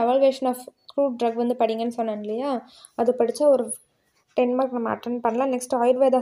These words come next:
சிஸ்டம்லேருந்து ஒரு டென் mark கேட்டிருக்காங்க. இப்ப நம்ம ஃபிஃப்த் யூனிட் படிக்கலன்னு வைங்களேன், இதை நம்ம, இந்த கொஸ்டின் நம்ம அவாய்ட் பண்ணிடலாம்.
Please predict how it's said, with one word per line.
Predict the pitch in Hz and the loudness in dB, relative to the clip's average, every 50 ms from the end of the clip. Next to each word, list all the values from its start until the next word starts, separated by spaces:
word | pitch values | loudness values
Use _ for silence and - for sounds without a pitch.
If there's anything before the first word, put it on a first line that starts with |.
| 254 - | 0 -4
சிஸ்டம்லேருந்து | 220 - - 240 233 226 220 220 220 220 220 240 | -10 -6 -6 -4 -4 -2 0 0 0 0 0 0
ஒரு | 247 240 240 240 | 0 0 0 -2
டென் | 220 214 214 | -2 -2 -2
mark | 226 233 226 226 - | -2 -4 -4 -4 -6
கேட்டிருக்காங்க. | 214 214 214 - 208 - - 196 190 196 208 240 294 359 440 415 - _ _ _ _ _ _ _ _ _ _ _ _ _ _ _ - | -8 -8 -6 -10 -10 -8 -8 -8 -8 -6 -6 -4 -2 -2 -4 -6 -10 _ _ _ _ _ _ _ _ _ _ _ _ _ _ _ -12
இப்ப | 240 - 269 | -4 0 0
நம்ம | 269 262 262 277 269 - | 2 2 0 0 -2 -4
ஃபிஃப்த் | 269 262 - - | -10 -8 0 2
யூனிட் | 330 320 294 285 262 262 254 | 2 2 2 0 0 2 2
படிக்கலன்னு | 247 233 233 - 269 262 262 254 247 | 2 2 2 0 0 2 2 2 0
வைங்களேன், | 240 226 226 233 233 240 247 247 226 220 226 - _ _ _ _ _ | 0 0 0 0 -2 0 0 -2 -2 -4 -6 -10 _ _ _ _ _
இதை | 240 262 254 | 0 2 2
நம்ம, | 254 247 247 240 | 4 2 2 2
இந்த | 240 240 233 240 | 0 0 2 0
கொஸ்டின் | 247 240 247 277 262 | 0 0 0 -2 -2
நம்ம | 254 269 294 285 - - 233 | -2 -2 -4 -2 0 0 2
அவாய்ட் | 233 262 285 285 277 - | 4 4 2 2 2 -2
பண்ணிடலாம். | 247 233 214 214 214 202 - | -2 -2 -2 -2 -4 -6 -6